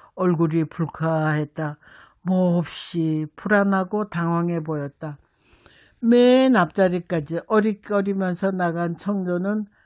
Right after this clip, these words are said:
앉을 자리가 없자 뒤를 한번 둘러보았다. 빈자리를 찾는 몸짓이었다. 순간 해련은 기함을 토할 지경이었다. 분명 그는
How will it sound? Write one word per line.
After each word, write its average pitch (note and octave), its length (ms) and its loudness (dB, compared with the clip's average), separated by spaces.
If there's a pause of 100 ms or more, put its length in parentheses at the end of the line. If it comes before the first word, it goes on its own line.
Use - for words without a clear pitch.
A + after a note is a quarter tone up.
(280)
앉을 E3+ 400 0
자리가 E3 480 -2
없자 E3 400 -6
뒤를 E3+ 480 -2
한번 E3+ 420 -4
둘러보았다. D#3+ 1000 -6 (520)
빈자리를 D#3+ 960 -4
찾는 A3+ 560 -4
몸짓이었다. D#3+ 1000 -6 (640)
순간 A3 880 0 (240)
해련은 G3 520 2 (320)
기함을 G#3 800 2
토할 A#3 360 0
지경이었다. E3 840 -4 (500)
분명 A#3+ 680 4
그는 F#3 460 0